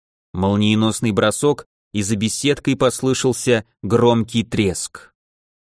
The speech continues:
Алексей бежал по аккуратным тропинкам Академии и всеми силами отгонял лезущие в голову мысли.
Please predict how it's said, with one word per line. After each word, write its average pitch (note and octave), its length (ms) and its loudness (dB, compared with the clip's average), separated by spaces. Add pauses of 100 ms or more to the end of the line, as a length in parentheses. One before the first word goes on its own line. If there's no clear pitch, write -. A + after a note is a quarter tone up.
(1040)
Алексей G#2 420 0
бежал D3+ 380 2
по C#3+ 140 2
аккуратным C#3+ 540 0
тропинкам C3+ 560 0
Академии B2 680 2
и A2+ 160 -2
всеми D#3+ 340 0
силами D#3 400 2
отгонял D3 540 2
лезущие C#3 560 0
в A2+ 80 -2
голову B2+ 400 2
мысли. A2+ 500 -2